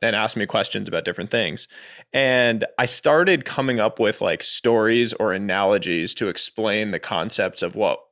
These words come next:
were, what was happening in the market because I couldn't use jargon. I couldn't use things that I could maybe say to my colleagues at work to explain these things to them. It would have not made sense. And so they were, like, my testing ground almost for these ideas and also my engine for constant ideas of what people were wondering about.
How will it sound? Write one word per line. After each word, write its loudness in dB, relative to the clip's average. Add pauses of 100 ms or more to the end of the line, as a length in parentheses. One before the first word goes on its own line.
(100)
were, -4
what 2
was -2
happening -2
in -4
the -4
market 0
because 0
I 4
couldn't -2
use 2
jargon. 0
I -2
couldn't -4
use 0
things -4
that 0
I 0
could -4
maybe -2
say 0
to -2
my 0
colleagues 0
at -4
work 0 (280)
to 0
explain 0
these -2
things -4
to -8
them. -4 (380)
It 0
would 4
have -2
not -2
made 0
sense. -2 (440)
And -2
so 4
they 4
were, 4
like, 4
my 0
testing -2
ground 0
almost 2
for 2
these 2
ideas 2
and 0
also 4
my 2
engine 0
for -4
constant -2
ideas 0
of -8
what 0
people 0
were 0
wondering 0
about. -6